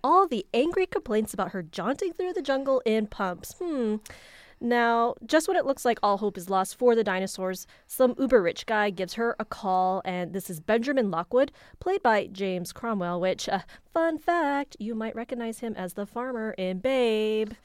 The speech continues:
Anyways, some stuff is revealed about why he's interested in saving the dinosaurs. Uh, it's a little bit of a spoiler, not going to get into it, but it is important to point out that he has a granddaughter, Maisie, played by Isabella Storm. And actually, this is her film debut, according to I M D B.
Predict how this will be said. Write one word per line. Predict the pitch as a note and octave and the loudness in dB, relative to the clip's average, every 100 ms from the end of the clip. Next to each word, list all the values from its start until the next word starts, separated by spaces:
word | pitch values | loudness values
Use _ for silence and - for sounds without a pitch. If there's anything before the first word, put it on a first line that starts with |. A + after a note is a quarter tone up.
| _ | _
Anyways, | D#4+ C#4+ D#3 F#3 | 2 4 2 0
some | - B3+ | 4 4
stuff | A#3+ - D4+ - | 4 2 0 2
is | D4 D#4+ | 0 0
revealed | D#4 C4+ A#3 A3+ | -2 -2 0 0
about | G#3+ G3+ F3+ | 2 0 0
why | F3+ F#3+ | 2 2
he's | G#3+ G#3 | 2 -2
interested | G3 G3+ - | -4 -6 -8
in | F#3 | -8
saving | F#3+ F#3 F#3 | -6 -6 -6
the | F3+ | -6
dinosaurs. | F3+ F3 E3+ F3 F3 - | -4 -4 -6 -6 -6 -6
Uh, | F3+ - | -6 -6
it's | - | -8
a | |
little | G3 A3 A#3 | -4 0 2
bit | A3 | 2
of | A3 | 0
a | |
spoiler, | A#3+ - A#3 A#3 A#3 | -2 0 2 2 0
not | F#3+ F3 - | -2 -4 -4
going | C4+ C#4 | -4 -4
to | C#4 | -2
get | C4+ | 0
into | A#3 A3+ B3+ | 0 -2 -2
it, | A#3+ G#3 | -2 0
but | A3 | -2
it | A3 - | -2 0
is | C#4 D4+ | -2 0
important | D#4+ C#4+ C4 A3+ | -4 -2 -2 -2
to | A3 | -4
point | A3 | -4
out | F#3+ F#3 | -4 -4
that | F3+ | -6
he | |
has | G3 G#3 | -8 -8
a | - G3+ | -10 -12
granddaughter, | - G3+ G#3 A3 A#3 G#3+ F3 E3 E3+ - - - - | -8 -4 0 0 0 -2 -2 -2 -4 -8 -14 -14 -6
Maisie, | F#3 F3 D#3+ E3 E3+ A#3 - - | -2 -2 -4 -6 -6 -8 -12 -20
played | - D4+ D4+ | -4 0 2
by | A#3+ A3+ G#3 _ - | 4 2 2 _ 2
Isabella | B3 B3+ G#3+ F#3 | 4 4 2 2
Storm. | F3+ - - F3+ E3 - | 0 -4 -6 -4 -6 -6
And | F3+ E3 | -8 -6
actually, | C#4+ - F4 | -8 -2 0
this | D#4+ - | 0 0
is | A4+ - | -2 0
her | D4+ D4 B3+ A3 | 4 6 6 4
film | - - C4+ B3+ B3+ G#3 | -2 0 4 6 4 0
debut, | E3+ G3 G3 F#3 A3+ F3+ | 0 0 0 -2 -2 0
according | E3+ G3+ F#3 | -2 -4 -6
to | - | -4
I | F#3 F#3 | -2 -2
M | F#3 | -2
D | F3 E3+ | -6 -6
B. | G3 F3 F3 | -6 -6 -8